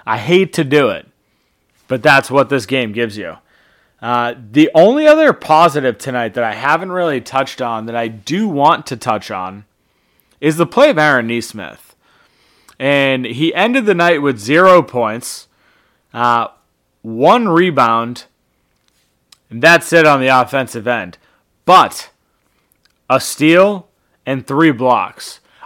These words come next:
I thought his energy was fantastic.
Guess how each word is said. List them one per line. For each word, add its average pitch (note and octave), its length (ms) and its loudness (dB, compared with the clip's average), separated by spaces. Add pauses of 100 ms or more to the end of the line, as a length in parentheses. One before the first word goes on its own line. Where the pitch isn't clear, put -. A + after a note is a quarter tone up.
I F#3 160 4
thought G#3+ 300 4
his E3+ 200 0
energy F3 760 -2 (200)
was C#3+ 300 0
fantastic. A#2+ 960 -6